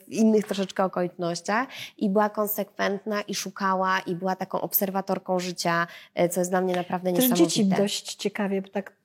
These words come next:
Speaker 2: nawet trochę się mówi, że jakby trochę podobnie jak Rydet w swoim projekcie, ale faktycznie te jej dzieciaki są takie,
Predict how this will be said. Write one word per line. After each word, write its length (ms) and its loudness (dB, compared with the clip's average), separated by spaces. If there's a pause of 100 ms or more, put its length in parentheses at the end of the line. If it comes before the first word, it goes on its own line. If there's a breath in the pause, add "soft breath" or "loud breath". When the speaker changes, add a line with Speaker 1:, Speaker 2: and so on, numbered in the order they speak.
Speaker 2:
nawet 340 0 (360)
trochę 200 -2
się 140 0
mówi, 320 -2 (100)
że 360 2
jakby 240 0 (340)
trochę 180 4
podobnie 320 4
jak 140 2
Rydet 440 4 (340 soft breath)
w 80 -4
swoim 380 4
projekcie, 480 2
ale 160 4
faktycznie 420 2
te 80 0
jej 100 4
dzieciaki 420 -4
są 240 -2
takie, 520 0